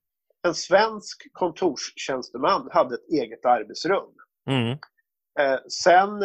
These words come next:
Speaker 1: med olika argument om kreativitet och samordning och flexibilitet så skapade man kontorslandskap och senare såna här aktivitetsbaserade arbetsplatser.
Speaker 2: Just det.
Speaker 1: Eh, i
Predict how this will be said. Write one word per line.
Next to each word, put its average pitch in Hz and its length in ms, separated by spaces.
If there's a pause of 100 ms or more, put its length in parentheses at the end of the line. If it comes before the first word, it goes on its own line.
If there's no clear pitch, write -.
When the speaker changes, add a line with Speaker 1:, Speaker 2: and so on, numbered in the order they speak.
Speaker 1:
med 170 240
olika 147 480
argument 139 840
om 131 240
kreativitet 135 1400 (100)
och 120 120
samordning 135 1000
och 120 160
flexibilitet 131 1120 (640)
så - 180
skapade 131 580
man 127 200
kontorslandskap 131 1400
och 127 120
senare 131 500
såna 120 200
här - 80
aktivitetsbaserade 131 1300
arbetsplatser. 120 800 (400)
Speaker 2:
Just 160 260
det. 131 60
Speaker 1:
Eh, 123 140 (400)
i 170 40